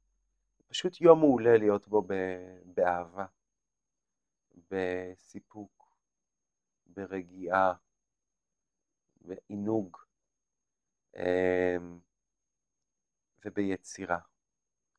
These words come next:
בכל מה שקשור לאמנות, כל מה שקשור ל-, אה, תחום שאתם מרגישים שנוגע לכם, אל הזהות האישית שלכם,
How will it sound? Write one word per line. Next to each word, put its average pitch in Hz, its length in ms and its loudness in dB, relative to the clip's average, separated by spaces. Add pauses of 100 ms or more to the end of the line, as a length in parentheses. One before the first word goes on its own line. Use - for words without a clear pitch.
(300)
בכל - 520 10
מה 131 80 -2
שקשור - 400 -8
לאמנות, 95 500 -2 (840)
כל 143 400 12
מה 123 80 4
שקשור - 520 -6
ל-, 92 200 2 (720)
אה, 87 500 -14 (480)
תחום 117 300 -4
שאתם 107 360 2
מרגישים 98 600 -2 (1300)
שנוגע 101 600 10
לכם, 95 400 -2
אל 87 80 -12
הזהות 90 340 -6
האישית - 440 -10
שלכם, - 400 -14